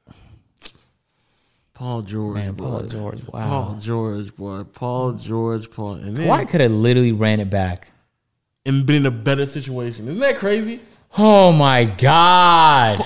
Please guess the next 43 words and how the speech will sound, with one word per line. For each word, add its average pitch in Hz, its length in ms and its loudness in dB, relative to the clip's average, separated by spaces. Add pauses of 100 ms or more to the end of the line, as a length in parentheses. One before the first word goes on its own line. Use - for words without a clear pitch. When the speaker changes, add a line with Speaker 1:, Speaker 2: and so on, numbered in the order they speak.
(120)
Speaker 1:
Kawhi 262 320 4
Leonard 240 220 2
look 208 180 0
at 160 140 -2
Pascal 175 420 0
Siakam 160 340 -4
and 147 80 -6
was 131 160 -4
like, 113 280 -2 (520)
"Nah, 110 160 -8
I 135 60 -2
Speaker 2:
Not 120 80 -2
good 147 80 -4
Speaker 1:
want, 117 140 2
Speaker 2:
enough. 95 180 -4
Speaker 1:
I 98 40 2
want 127 240 -2
Paul 117 260 -4
George." 117 840 -10
<laughs> - 40 -16 (420)
Speaker 2:
So 143 120 -4
then, 135 320 2 (100)
hey, 120 500 0
is 127 200 0
any 165 200 2
team 170 220 2
willing 160 200 4
to 135 60 2
trade 135 400 2
the 107 200 2
next 117 480 4
five 120 400 4
years 120 720 4
<laughs> - 120 -12
for 180 80 -10
Paul 170 300 4
George? 151 560 4 (580)
And 165 160 -2
they 196 80 2
was 190 160 -2
like, 180 200 2
"Yes, 190 600 2
Steve 185 320 -4